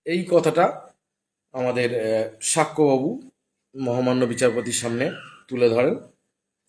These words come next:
তো এরপরে নাইনটি ফোর ট্রেন্ডের বিষয়টি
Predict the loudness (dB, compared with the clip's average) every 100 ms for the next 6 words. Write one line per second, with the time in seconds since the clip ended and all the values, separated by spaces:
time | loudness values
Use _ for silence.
0 | _ _ _ _ _ _ _ _ -2 0
1 | 0 -4 -18 _ _ _ _ _ _ _
2 | _ _ _ _ -6 -4 4 6 6 4
3 | 2 2 0 -2 -4 0 4 6 6 4
4 | 2 2 2 2 -2